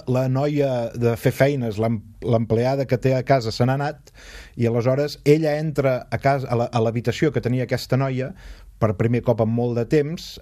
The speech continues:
ehm, i, mm, bueno, veu com, com està l'habitació, veu que està com, eh, una mica així, mm, desmanegada, i de cop hi ha un moment on, quan s'acosta a un armari, descobreix que hi ha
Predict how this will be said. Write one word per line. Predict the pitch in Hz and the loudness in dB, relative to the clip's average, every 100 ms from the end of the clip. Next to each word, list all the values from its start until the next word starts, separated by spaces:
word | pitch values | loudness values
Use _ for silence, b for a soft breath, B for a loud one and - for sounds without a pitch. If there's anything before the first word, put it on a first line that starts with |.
| 120 | -2
ehm, | 113 107 101 101 98 98 - 117 | 0 0 -2 -2 -4 -4 -8 -4
i, | 123 139 160 - - - | -2 -2 -4 -8 -16 -8
mm, | 113 107 104 104 95 92 | -4 -2 -2 -4 -4 -4
bueno, | 104 95 92 | -2 -2 0
veu | 113 117 110 | 0 0 -2
com, | - 98 98 | -2 -2 -2
com | - 95 | -4 -4
està | 90 98 | -2 -2
l'habitació, | 95 90 92 208 | -2 -4 2 2
veu | 160 131 | 2 -2
que | 113 | -2
està | 110 | -2
com, | 110 104 98 | -2 -2 -4
eh, | 101 - - - - 92 95 | -12 -20 -20 -16 -6 -6 -2
una | 117 110 | -2 0
mica | 110 107 110 | -2 -2 -4
així, | - 107 101 95 | 0 -2 0 -2
mm, | 92 95 95 87 85 80 98 | -4 -4 -2 -2 -4 -4 -2
desmanegada, | 95 107 107 127 156 143 - B B B B B - | 0 0 0 -2 -2 -6 -12 B B B B B 0
i | 143 | 0
de | 151 | 4
cop | 190 196 - - | 2 2 -4 -4
hi | 135 | 0
ha | 139 | 0
un | 147 | 0
moment | 151 165 175 | -2 -2 -4
on, | 143 | -6
quan | - 127 127 | 0 0 2
s'acosta | 139 143 131 - 131 | 0 0 -2 -2 -2
a | - | 0
un | 139 156 | 0 0
armari, | 147 151 143 165 - | -2 -2 -4 -6 -8
descobreix | 113 123 - 127 131 143 - | -4 -4 0 0 0 -4 -4
que | 120 | -2
hi | 123 | 0
ha | 127 127 | -2 -4